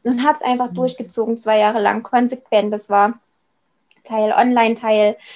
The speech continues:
Speaker 1: äh, mit Präsenzstunden. Das, das gab's ja zum Glück <laughs> damals schon, diese Online-Kurse. Und, ähm, ja, und hab dann meine Ausbildung abgeschlossen nach den zwei Jahren und hab dann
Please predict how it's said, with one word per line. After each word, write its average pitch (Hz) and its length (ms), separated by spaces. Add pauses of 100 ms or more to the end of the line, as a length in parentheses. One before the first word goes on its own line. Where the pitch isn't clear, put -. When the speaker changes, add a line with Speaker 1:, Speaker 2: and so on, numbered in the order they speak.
(140)
Speaker 1:
äh, 220 180
mit 220 320
Präsenzstunden. 269 1300
Das, 247 220
das 247 220
gab's 233 280
ja 220 120
zum 220 200
Glück 233 220
<laughs> - 0
damals 330 480
schon, 277 280
diese 262 320
Online-Kurse. 247 1080
Und, 247 340 (580)
ähm, 233 680 (180)
ja, 262 280 (180)
und 233 220
hab 233 140
dann 220 340
meine 202 280
Ausbildung 254 440
abgeschlossen 311 840 (180)
nach 311 220
den 302 200
zwei 285 240
Jahren 285 480
und 240 720 (100)
hab 269 240
dann 226 420